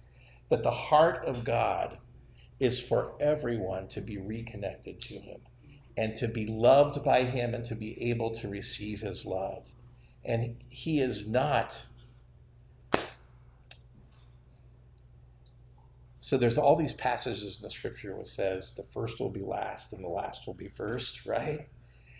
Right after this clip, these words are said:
And that the kingdom belongs to the least of these when you've done it to the least of these. And so I just want us as, when we, as we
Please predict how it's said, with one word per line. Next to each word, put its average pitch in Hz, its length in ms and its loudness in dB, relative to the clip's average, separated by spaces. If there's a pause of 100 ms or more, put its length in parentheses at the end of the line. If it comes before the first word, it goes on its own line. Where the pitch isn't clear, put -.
(120)
And 113 140 -4
that - 120 -4
the - 60 -8
kingdom 135 400 0
belongs 113 440 2
to - 100 -8
the 95 100 -10
least 110 400 -6
of 123 100 -2
these 120 300 -4
when 120 100 -2
you've 117 200 -2
done 120 200 8
it 131 120 2
to - 80 -10
the 113 100 0
least 123 380 -8
of 120 140 -6
these. 135 460 -12 (680)
And 120 140 0
so 147 140 6
I 143 60 6
just 196 240 4
want 160 240 6
us - 320 4 (100)
as, 127 420 2 (300)
when 143 160 2
we, 147 120 0
as 135 300 4
we 127 460 0